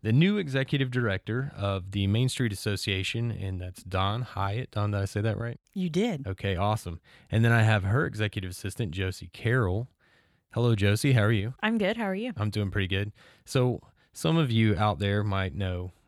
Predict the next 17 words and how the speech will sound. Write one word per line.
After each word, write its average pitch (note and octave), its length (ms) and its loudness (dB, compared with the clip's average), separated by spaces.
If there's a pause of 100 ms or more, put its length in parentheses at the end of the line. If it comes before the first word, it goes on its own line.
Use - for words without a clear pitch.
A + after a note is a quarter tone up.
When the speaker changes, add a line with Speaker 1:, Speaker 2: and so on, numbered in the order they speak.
Speaker 1:
Josie's G#2+ 400 -2
a G2 60 -2
little F#2+ 200 2
bit F2 220 -4
famous, F2+ 420 -4
right? F#2 280 -6 (580)
Speaker 3:
Uh, A3+ 320 2
I C4 40 -2
wouldn't A3 280 0
say C#3+ 200 -4
famous. B3+ 1040 2
Speaker 1:
<laughs> - 1600 -4
I'm B2 120 0
messing G2 280 0
with F2 80 -4
Josie. F2 300 -4
No. F#2 220 -4